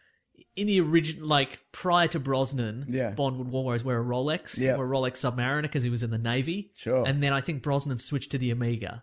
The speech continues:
Speaker 2: Okay.
Speaker 1: And then there's a little, when, when Vesper and Bond meet on the train,
Speaker 2: Yeah.
Speaker 1: she looks at his watch and she says, "Oh, beautiful watch, Rolex."
Speaker 2: Yeah.
Speaker 1: And he's like, "No, Omega." And she's like, "Oh, beautiful."
Speaker 2: Yeah.
Speaker 1: Right.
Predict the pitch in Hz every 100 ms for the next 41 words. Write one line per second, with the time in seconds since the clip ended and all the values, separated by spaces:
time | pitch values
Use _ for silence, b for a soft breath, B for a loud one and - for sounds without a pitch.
0 | - 127 123 127 143 156 151 143 147 165
1 | 165 B 165 185 196 185 - - 160 175
2 | 170 165 160 - 135 143 143 - 147 117
3 | 131 127 117 127 123 127 127 120 113 127
4 | 113 101 107 113 139 139 107 - 135 143
5 | 143 143 123 120 113 - 117 123 127 120
6 | 117 135 123 117 127 117 117 123 113 -
7 | 120 117 120 127 165 - - - 139 131
8 | 110 139 131 120 123 120 113 117 117 113
9 | 107 117 110 107 117 110 113 131 120 101
10 | 95 131 117 107